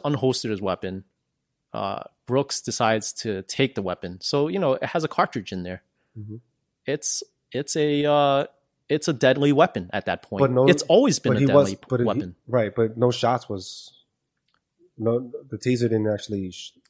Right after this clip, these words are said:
Speaker 1: I believe
Speaker 2: shoot
Speaker 1: he,
Speaker 2: out.
Speaker 1: I believe he turned around and
Speaker 2: Wasn't
Speaker 1: fired
Speaker 2: deployed.
Speaker 1: one shot.
Speaker 2: He tried to. I, I
Speaker 1: I
Speaker 2: heard
Speaker 1: think
Speaker 2: that it wasn't.
Speaker 1: Yeah, because you have to,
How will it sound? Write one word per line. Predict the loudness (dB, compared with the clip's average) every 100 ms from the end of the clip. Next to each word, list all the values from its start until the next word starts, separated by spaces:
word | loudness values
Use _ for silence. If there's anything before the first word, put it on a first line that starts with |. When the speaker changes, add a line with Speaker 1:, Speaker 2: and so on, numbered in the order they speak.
| _ _ _
Speaker 1:
I | -2
believe | 2 4 4
Speaker 2:
shoot | 2
Speaker 1:
he, | 0
Speaker 2:
out. | -2 -2
Speaker 1:
I |
believe | 0 2 0
he | -2
turned | -6 -2 0
around | 2 2 2
and |
Speaker 2:
Wasn't | 2 4
Speaker 1:
fired | 4
Speaker 2:
deployed. | 4 4 4
Speaker 1:
one | 2
shot. | 0 0 0 -2 -6 _ -10
Speaker 2:
He |
tried | -2 4 6 6
to. | 2
I, | 0 0
I |
Speaker 1:
I | 0
Speaker 2:
heard | 2
Speaker 1:
think | 2
Speaker 2:
that | 0 -2
it |
wasn't. | 0 -2 -4 -6
Speaker 1:
Yeah, | 0 0 0 -4 _ -6
because | -2 0 2
you |
have | 2 2
to, | 0 -2 -2